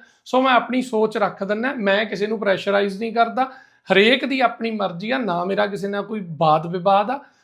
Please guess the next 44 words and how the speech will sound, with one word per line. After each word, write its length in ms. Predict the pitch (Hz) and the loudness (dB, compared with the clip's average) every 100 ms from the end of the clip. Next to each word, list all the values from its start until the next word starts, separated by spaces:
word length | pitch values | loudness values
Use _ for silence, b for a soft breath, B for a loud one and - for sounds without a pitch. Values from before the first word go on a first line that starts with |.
| b | b
ਤੁਹਾਡੀ 400 | 190 202 202 285 | 0 0 4 6
ਆਪਣੀ 380 | 262 233 277 277 | 6 4 0 0
ਸੋਚ 300 | 277 269 277 | 0 0 0
ਆ, 40 | 269 | -2
ਤੁਸੀਂ 280 | 277 285 294 | -2 0 0
ਆਪਣੀ 320 | 277 311 302 | 2 0 0
ਰੱਖੋ, 300 | 302 294 285 | 0 0 2
ਆਪਣਾ 320 | 285 285 294 | 2 2 -2
ਵਿਊ 260 | 277 285 285 | 0 0 0
ਦੇ 160 | 285 | -2
ਦਿਓ। 220 | 277 262 262 _ | -2 -4 -6 _
ਮੇਰਾ 280 | 208 214 247 | -2 2 4
ਆਪਣਾ, 340 | 233 - 254 254 B B - | 2 0 -6 -6 B B -2
ਇਹ 200 | 277 330 | 2 2
ਚੀਜ਼ 400 | - 262 277 269 330 | 0 -2 -2 -2 -6
ਸਾਨੂੰ 340 | - 233 262 226 165 | 0 0 2 -2 -2
ਗੁਰੂਆਂ 380 | 220 254 285 277 | 2 6 6 4
ਨੇ 180 | 262 254 - | 2 -2 0
ਹੱਕ 200 | 208 - | -4 -4
ਦਿੱਤਾ 360 | 196 175 - 277 | -10 -12 0 2
ਹੈ 80 | 294 - b b _ _ _ | 2 -4 b b _ _ _
ਤੇ 80 | 247 | -4
ਬਹੁਤ 420 | 185 214 247 277 | 4 6 8 6
ਜ਼ੋਰ 280 | 226 220 226 | 2 0 0
ਦਿੱਤਾ 380 | 196 202 - 285 | -2 -8 0 0
ਸੰਵਾਦ 600 | 277 - 220 208 214 226 226 | 0 -4 4 8 10 8 4
ਤੇ 120 | - 311 | -4 -4
ਡਾਇਲੌਗ 640 | 165 151 185 214 208 190 | -2 4 4 6 4 2
ਤੇ। 200 | - 175 - _ _ _ _ _ - | -8 -14 -14 _ _ _ _ _ -6
ਗੁਰੂ 200 | 190 247 | -2 -2
ਸਾਹਿਬਾਨਾਂ 540 | - 233 226 226 233 | 4 6 6 4 2
ਨੇ 100 | 254 | -4
ਧਾਰਮਿਕ 520 | 311 - 294 247 285 277 | 0 6 6 6 0 -4
ਸਥਾਨਾਂ 400 | - 233 233 226 | -4 -2 0 -2
ਤੇ 140 | 220 | -2
ਜਾ 200 | 214 202 | 0 -2
ਕੇ 140 | 196 202 | -2 -8
ਕੀਤਾ 400 | 214 190 - 196 | -8 -12 -4 -4
ਤੇ 140 | 214 | -2
ਦੱਸਿਆ 520 | 175 226 226 240 220 | -2 -2 -2 0 0
ਕਿ 180 | 208 240 | 0 -6
ਅਸੀਂ 180 | 214 247 | -8 -8
ਕਿਵੇਂ 300 | - 226 202 | -4 -2 -2
ਬੈਠਣਾ। 420 | 175 165 175 156 | -4 -6 -10 -16